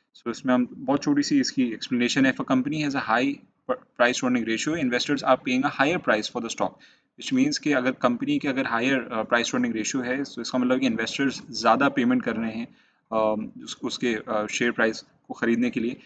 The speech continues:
as compares to, as compared to its earning, earning के हिसाब से, अ, ज़्यादा payment की जा रही है। But वही बात है, if a company has a lower price to earning ratio, you get more earnings for your investment। Lower, uh, lower price to earning ratio होता है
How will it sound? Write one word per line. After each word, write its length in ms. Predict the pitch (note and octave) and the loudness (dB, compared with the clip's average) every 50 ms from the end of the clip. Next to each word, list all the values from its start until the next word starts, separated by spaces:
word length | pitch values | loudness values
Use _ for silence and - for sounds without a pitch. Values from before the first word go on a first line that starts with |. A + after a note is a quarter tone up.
| _ _ _ - | _ _ _ 0
as 140 | B2 C3 - | 0 0 2
compares 420 | - B2+ A#2+ A#2 B2 B2 A#2+ - - | 2 0 0 2 0 0 0 -2 0
to, 160 | - C3+ C3 - - _ - B2 | 0 0 0 0 -6 _ 2 2
as 160 | B2+ C3 - | 2 2 4
compared 300 | - B2+ A#2 B2 B2 A#2 | 0 0 2 2 0 0
to 80 | - A#2+ | 0 -2
its 240 | B2 D3 - - - - - | -2 -2 -4 -6 -8 -2 -2
earning, 220 | G#2+ A2 G#2+ G#2+ G#2 | -2 -2 -2 -2 -2
earning 280 | A2 A#2 B2+ C3+ C#3 | 0 2 2 2 2
के 100 | C3+ D3 | 0 -2
हिसाब 220 | A#2+ - A2+ G#2 G#2+ | -2 2 2 2 0
से, 160 | - - D3 - _ _ _ _ _ - | 0 -10 -12 -12 _ _ _ _ _ -6
अ, 80 | A#2+ A2+ A2+ - | -6 -6 -6 -6
ज़्यादा 280 | A#2 A2+ B2 A#2+ C3+ C3 | 2 6 6 6 6 6
payment 300 | C3 B2 A2+ A2+ A#2 - | 2 2 0 0 0 0
की 100 | - A2 | -2 -2
जा 120 | G#2+ G#2 | -2 -2
रही 140 | G2 - - | -2 -2 -4
है। 60 | A#2 | 0
But 140 | B2+ C3 B2 - _ - B2 | 0 0 0 0 _ -8 -2
वही 140 | C3 C#3+ | 0 4
बात 180 | C#3+ C#3 B2+ F#2+ | 4 4 4 4
है, 80 | F#2 - - _ _ _ _ - - | 0 -10 -10 _ _ _ _ -18 -6
if 60 | - | -6
a 100 | C3 - | -2 2
company 260 | C3+ C3 B2+ C3+ D#3+ E3 D#3+ | 4 2 4 4 2 0 0
has 100 | D3 C#3+ | 2 2
a 60 | C#3 | 2
lower 240 | A#2 A#2 A#2+ C3 C#3+ | 2 4 2 2 2
price 280 | C#3+ - - C3+ C3+ - | 0 2 2 2 2 2
to 80 | - | 2
earning 180 | D#3 D3 D3 D3 | 0 2 2 4
ratio, 300 | D3 C#3 - - F3 F3+ D#3+ | 4 2 4 2 0 2 2
you 100 | C#3 - | 0 2
get 120 | C3+ B2+ - B2+ A#2+ A#2+ | 0 -2 0 -2 -2 0
more 140 | C3+ D3 D3+ | 0 0 0
earnings 360 | C#3 B2+ B2 B2+ C#3+ C#3 - - | 0 0 2 2 0 -2 -4 -10
for 260 | - - - A#2+ A2+ | -12 -2 0 0 2
your 140 | A#2 C3 C3 A2+ | 2 0 -2 -2
investment। 420 | A#2 G#2+ G#2+ G#2+ - - A2+ G2 G2 - _ _ _ _ A2 A2 A2+ A#2+ A#2+ B2 | -4 -4 -4 -4 -4 -6 -8 -10 -10 -16 _ _ _ _ -16 -10 -6 -4 0 2
Lower, 240 | B2+ C3 C#3 C#3+ D3 D3 - _ _ _ _ _ _ _ _ - A2 | 4 4 4 2 2 0 -6 _ _ _ _ _ _ _ _ -6 -2
uh, 160 | A2 A2+ A2 | -2 -2 0
lower 260 | A2+ B2 C3 C#3+ D3 C#3+ | 2 2 4 4 2 2
price 440 | - _ _ - - - B2 B2 B2 | 0 _ _ -16 2 2 2 2 4
to 60 | - | 0
earning 220 | D3 C#3 C#3 C3+ | 0 0 2 2
ratio 200 | C3+ B2 - - | 2 0 0 0
होता 260 | D3 C3 B2 - B2+ | 0 -2 0 -2 -2
है 100 | B2 B2+ | -2 -2